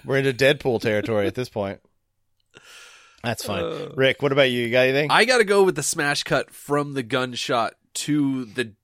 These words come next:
Speaker 2: like, super close up on the match head. I just really like how you get that flash in Alt's Frederick, and then it's just huge, just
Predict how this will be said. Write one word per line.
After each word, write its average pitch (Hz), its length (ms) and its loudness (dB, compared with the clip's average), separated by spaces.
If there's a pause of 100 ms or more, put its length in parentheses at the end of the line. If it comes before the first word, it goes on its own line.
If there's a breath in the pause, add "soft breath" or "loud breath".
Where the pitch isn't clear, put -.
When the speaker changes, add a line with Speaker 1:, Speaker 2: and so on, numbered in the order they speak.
Speaker 2:
like, 160 280 0
super 170 640 -6
close 135 380 0
up 127 340 -4
on 113 240 -6
the 110 80 -8
match 95 380 -8
head. 80 260 -12 (360 soft breath)
I 143 120 0
just 156 200 -2
really 143 260 0
like 123 320 -2
how 107 320 0
you 113 240 -8
get 120 240 -6
that 113 220 -2
flash 127 500 0
in 113 80 -10
Alt's 113 200 -6
Frederick, 101 360 -6
and 110 120 -14
then 110 80 -10
it's 107 200 -10
just 110 460 -6 (520 soft breath)
huge, 160 640 -6
just - 220 -8